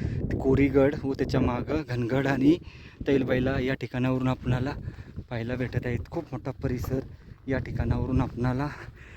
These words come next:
एका नजरेच्या टप्प्यात पाहायला भेटत आहे. तसेच हा जो आहे हा विसापूर किल्ला आहे. पण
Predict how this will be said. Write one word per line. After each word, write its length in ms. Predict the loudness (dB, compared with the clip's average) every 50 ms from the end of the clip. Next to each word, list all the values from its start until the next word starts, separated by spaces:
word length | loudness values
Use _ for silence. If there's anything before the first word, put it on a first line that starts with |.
| -18 -10 -10
एका 180 | -4 2 4 6
नजरेच्या 480 | 6 6 4 4 4 2 4 2 0 -2 -2
टप्प्यात 300 | -6 -8 -2 -2 -2 -2 -2 -4 -16 -14 -12 -10 -10 -10 -10 -10 -12 -14 -6
पाहायला 240 | 0 0 2 2 4
भेटत 360 | 2 0 -2 -4 -10 -8 -8
आहे. 100 | -8 -8 -8 -10 -14 -14 -14 -12 -12 -12 -10 -12 -14 -16 -18 -20 -18 -16 -16 -16 -14 -14 -14 -14 -14 -20 -20 -20 -20 -20 -20 -20 -20 -20 -20 -20 -20 -20 -20 -20 -12 -6 -6
तसेच 280 | -6 0 2 0 0 0 -4 -20 -20 -20 -20 -20 -20 -20 _ _
हा 300 | -20 -16 -8 -2 -2 0
जो 140 | 0 2 2
आहे 180 | 2 2 2 0
हा 140 | 0 0
विसापूर 460 | 0 0 0 -2 -2 -4 -2 -2 -6 -6 -4
किल्ला 220 | -4 -2 -2 -2
आहे. 180 | -2 -2 -4 -8 -10 -14 -20 -20 _ _ _ _ -20 _ -20 -20 -20 -20 -20 -20 _ -20 -20 _ -20 -20 -20 -20 -20 -20 -20 -20 -20 -20 -20 -20 -20 -20 -20 -20 _ -6 0
पण 240 | 2 4 4 4